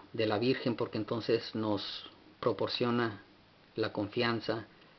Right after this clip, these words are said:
la aseguranza, la seguridad, la fe,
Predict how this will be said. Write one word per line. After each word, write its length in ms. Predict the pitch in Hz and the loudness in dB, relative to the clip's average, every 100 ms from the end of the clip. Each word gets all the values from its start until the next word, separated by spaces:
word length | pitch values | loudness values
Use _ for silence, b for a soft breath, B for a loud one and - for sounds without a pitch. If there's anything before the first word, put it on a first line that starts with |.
| - - | -6 -2
la 100 | 107 | 0
aseguranza, 760 | - 110 107 110 113 113 107 - B B B - - - | 2 2 4 2 0 -4 -6 -12 B B B -20 -20 -6
la 100 | - | -2
seguridad, 560 | 101 107 104 104 110 113 - - - - - - - - - - | 2 4 4 4 2 0 -6 -20 -20 -20 -20 -20 -20 -20 -20 -2
la 180 | 117 98 | 2 2
fe, 360 | - 120 113 | 4 4 4